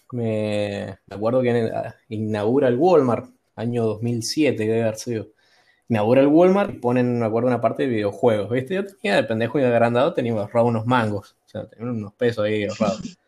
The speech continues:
<laughs> Cuestión que veo los videojuegos y estaba obsesionado con que me quería comprar uno, uno porque era el,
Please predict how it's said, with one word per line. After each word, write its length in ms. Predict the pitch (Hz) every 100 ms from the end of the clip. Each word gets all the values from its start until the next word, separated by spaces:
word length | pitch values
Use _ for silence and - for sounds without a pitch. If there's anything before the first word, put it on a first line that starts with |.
| _ _ _
<laughs> 500 | _ _ _ _ _
Cuestión 720 | - 123 107 - - 156 175 170
que 1700 | 170 151 139 127 123 117 113 113 110 107 104 107 110 117 117 - - _ -
veo 140 | 113 131
los 120 | 135
videojuegos 600 | 139 135 135 170 185 170
y 120 | 131 104
estaba 240 | 104 104
obsesionado 420 | 117 120 117 120 165
con 80 |
que 60 | 139
me 120 | 107
quería 200 | 104 110
comprar 280 | 123 123 131
uno, 280 | 156 185 202
uno 280 | 139 156 185
porque 160 | 131
era 80 | 117
el, 240 | 107 98